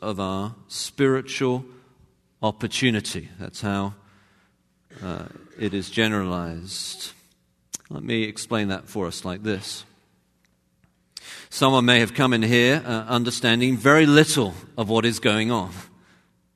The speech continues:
Well, they, as it were, the Greek, have nonetheless an opportunity. They have to seize that moment and make the most of it.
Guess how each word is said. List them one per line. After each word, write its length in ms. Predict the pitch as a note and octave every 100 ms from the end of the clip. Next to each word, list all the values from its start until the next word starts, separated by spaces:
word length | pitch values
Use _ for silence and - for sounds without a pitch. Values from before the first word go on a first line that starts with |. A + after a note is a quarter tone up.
| _ _ _ _ _ _ _ _ _ _ _ _ - -
Well, 220 | C#3+ C#3+
they, 280 | C3 G3 D#3
as 140 | C3+
it 140 | D3 C3
were, 400 | C3+ C3+ A2+ A#2+ B2
the 280 | G#2+ A2+
Greek, 680 | F#2 C#3+ E3 G#2 D#3 - - - - - - - _ _ _ _ -
have 240 | C3 D3+
nonetheless 680 | D#3+ A3 G#3 B2+ D3+ E3+ - -
an 280 | D3+ C#3+ D3+
opportunity. 920 | C3+ E3+ - A#3+ A#3 G#3 - G2 - - _ _ _ _ _ _ _ _ _ _ _ _ _ _ _ _ _ _ _ _
They 120 | D3 D#3+
have 140 | F#3
to 80 | F#3
seize 680 | - - B3 A3 C3 G#2 G#2+
that 220 | C#3+ D#3
moment 680 | E3+ A3 A3+ C3 F#2+ F2+ D3
and 120 | B2
make 220 | A2+ A#2
the 60 | C3
most 440 | D3 D3+ - -
of 360 | B2 C3 B2 F2
it. 220 | C2+